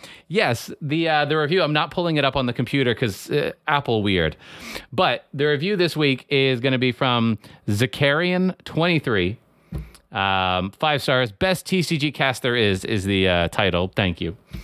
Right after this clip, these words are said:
Uh, the review is a long one, but, uh, it says, "Hey guys, just so you know, I come from a background in Magic. I've played Magic for a long time, participated in tournaments, and hit Mythic multiple times on Arena. Due to the cost to stay competitive, I found my way to Pokemon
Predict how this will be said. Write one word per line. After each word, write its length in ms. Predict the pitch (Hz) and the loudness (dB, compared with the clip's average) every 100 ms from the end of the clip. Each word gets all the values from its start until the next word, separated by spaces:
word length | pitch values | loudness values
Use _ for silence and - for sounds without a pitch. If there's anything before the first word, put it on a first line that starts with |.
| - - - - - - | -16 -20 -20 -20 -16 -4
Uh, 340 | 127 131 123 - | -2 -2 -4 -2
the 100 | 165 | 0
review 300 | 185 202 269 | 0 0 0
is 80 | 240 | 0
a 40 | |
long 240 | 214 175 | 2 2
one, 160 | 175 226 | 0 0
but, 200 | 175 143 | 0 2
uh, 160 | 139 139 | 0 0
it 100 | 156 | 0
says, 180 | 170 - | 0 0
"Hey 180 | 214 | -2
guys, 320 | 185 170 165 - | 0 0 0 -2
just 180 | 180 | -2
so 80 | - | 0
you 80 | 165 | 2
know, 240 | 156 151 - | 2 0 -2
I 140 | 175 208 | -4 -2
come 240 | 165 139 | 0 0
from 160 | 143 139 | 0 0
a 40 | |
background 420 | 120 101 113 110 | 0 0 0 0
in 180 | - 135 | 0 0
Magic. 480 | 156 135 85 80 - - - - - | 0 0 0 -2 -8 -18 -18 -16 -6
I've 160 | 95 - | -4 -2
played 180 | 127 | 0
Magic 320 | 117 120 120 - | 0 0 -2 -2
for 120 | 113 | -2
a 60 | 107 | 0
long 200 | 107 104 | 0 0
time, 280 | 123 117 | 0 0
participated 560 | 113 110 156 139 147 135 | 0 -2 -2 0 0 0
in 80 | 120 | 0
tournaments, 400 | 139 139 135 - | 0 2 0 0
and 120 | 127 | 0
hit 220 | 117 135 | 0 2
Mythic 380 | 120 135 131 - | 2 2 0 0
multiple 500 | 120 156 180 156 127 | 2 0 -2 -4 -4
times 320 | 123 107 98 | 0 2 2
on 220 | 113 104 | 0 0
Arena. 420 | 98 92 87 92 95 - - - - - | 2 2 2 0 -2 -10 -20 -20 -14 -2
Due 100 | 247 | 0
to 80 | 214 | 2
the 80 | |
cost 320 | 175 170 151 - | 2 0 0 -4
to 80 | |
stay 180 | 127 127 | -2 0
competitive, 520 | 110 104 160 151 143 - | 0 -2 0 2 0 0
I 160 | 170 | 0
found 240 | 165 147 135 | 2 2 2
my 160 | 123 | 2
way 160 | 107 104 | 2 2
to 80 | 98 | 0
Pokemon 560 | 143 139 127 117 110 | 0 0 0 2 0